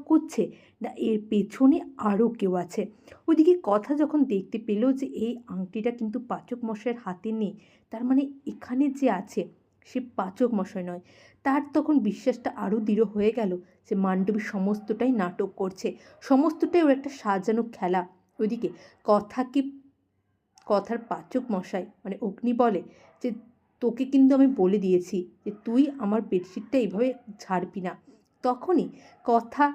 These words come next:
আর অগ্নি ধাক্কা লেগে বিছানার উপর পড়ে যায়। তখনই ম্যান্ডি আসে। ম্যান্ডি এসে ভাবে, "এদেরকে আমি আলাদা তো করতেই পারছি না।"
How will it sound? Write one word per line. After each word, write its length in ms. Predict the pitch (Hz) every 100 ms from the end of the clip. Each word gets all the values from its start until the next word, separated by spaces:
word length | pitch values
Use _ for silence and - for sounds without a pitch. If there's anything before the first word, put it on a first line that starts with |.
| 285
আর 180 | 226 220 214 - _ _ _ _ _ _ _ _ -
অগ্নি 280 | 233 233 208 180 - -
ধাক্কা 440 | 190 202 196 -
লেগে 300 | 233 196 190
বিছানার 420 | 262 208 - 190 185
উপর 180 | 180 262
পড়ে 200 | 220 185
যায়। 220 | 185 196 180 - _ -
তখনই 320 | 190 - 214 190
ম্যান্ডি 320 | 180 185 208
আসে। 240 | 208 - 190 - _ _ -
ম্যান্ডি 320 | 220 233 285
এসে 180 | 330 359
ভাবে, 280 | 262 202 233
"এদেরকে 300 | 277 240 -
আমি 120 | 311 302
আলাদা 340 | - 196 202 214
তো 60 | 269
করতেই 420 | 226 196 - 208
পারছি 300 | 202 180 -
না।" 100 | 190